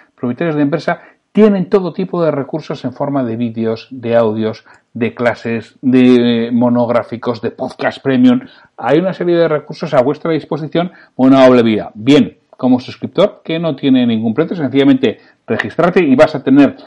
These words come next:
acceso a un curso de disc de hora y media, dividido en tres vídeos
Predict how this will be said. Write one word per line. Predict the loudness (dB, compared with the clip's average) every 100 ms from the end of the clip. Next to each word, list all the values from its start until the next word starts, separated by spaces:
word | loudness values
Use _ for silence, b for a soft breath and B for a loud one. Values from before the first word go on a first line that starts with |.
| B
acceso | -10 -6 -4 -2 -2 -4 _
a | -6 -2
un | -2
curso | -2 -2 2
de | 4
disc | 4 2
de | -8 2 4
hora | 6
y | 4
media, | 4 2 0
dividido | -2 -4 -4
en | -4
tres | -6 -2
vídeos | 0 0 -2 -8